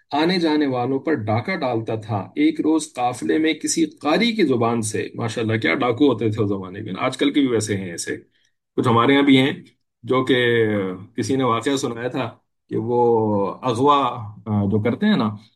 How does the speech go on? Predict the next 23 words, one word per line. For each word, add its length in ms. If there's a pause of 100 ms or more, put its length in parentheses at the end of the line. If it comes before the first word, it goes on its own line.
(260)
तो 340
उन्होंने 300
किसी 220
बंदे 280
को 300 (260)
अगवा 260
किया 340 (380)
और 140
बैठे 320
हुए 120
थे 120
अपनी 240
जगह 220
पर, 140
उस 200
बंदे 280
को 120
भी 80
बांध 300
के 100
रखा 220
हुआ 120
था। 220